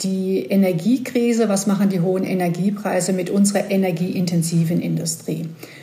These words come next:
Und da würde ich gerne ein bisschen differenzieren, denn energieintensiv sind ja nicht alle Teile dieser Industrie. Wenn wir jetzt an Chemie denken beispielsweise,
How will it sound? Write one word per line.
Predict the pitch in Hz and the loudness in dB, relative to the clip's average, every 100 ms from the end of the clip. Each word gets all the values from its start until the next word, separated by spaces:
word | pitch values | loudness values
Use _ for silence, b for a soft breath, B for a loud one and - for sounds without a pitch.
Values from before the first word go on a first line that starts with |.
| B B B | B B B
Und | 226 | 0
da | 214 | 2
würde | 277 269 | 2 0
ich | - | 0
gerne | 240 262 | 2 4
ein | 254 208 | 4 2
bisschen | 285 - 311 | 0 2 2
differenzieren, | 277 262 240 226 - 220 202 175 170 | 2 0 0 0 2 2 4 4 2
denn | 175 | 0
energieintensiv | - 202 202 202 247 269 247 226 226 214 220 - | 2 4 4 4 4 4 4 4 4 4 0 0
sind | - 226 | 2 4
ja | 220 | 6
nicht | 220 214 - - | 4 4 -2 -2
alle | 202 269 277 | 2 4 2
Teile | - 180 175 175 175 170 | -2 -2 2 4 4 2
dieser | 190 202 202 175 | 4 4 4 2
Industrie. | 190 185 175 - - 175 165 | 0 0 0 -2 0 2 2
Wenn | 180 | 2
wir | 180 | 0
jetzt | 180 170 | 0 -2
an | 180 | -4
Chemie | 170 180 196 247 | 0 2 4 4
denken | 214 202 208 196 | 2 0 2 2
beispielsweise, | 185 196 190 - 190 185 202 | 0 0 -2 0 0 0 0